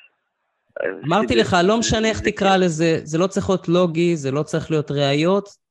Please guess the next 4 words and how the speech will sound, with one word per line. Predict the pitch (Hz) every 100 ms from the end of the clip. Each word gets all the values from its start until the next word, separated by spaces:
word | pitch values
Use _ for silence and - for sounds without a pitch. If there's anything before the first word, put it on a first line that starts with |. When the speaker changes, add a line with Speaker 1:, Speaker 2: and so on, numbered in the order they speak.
| _
Speaker 1:
תביא | 147 139 196
לנו | 214 208 180
סיבות, | - 147 160 277 - - - -
אנחנו, | 170 190 190 185 165 156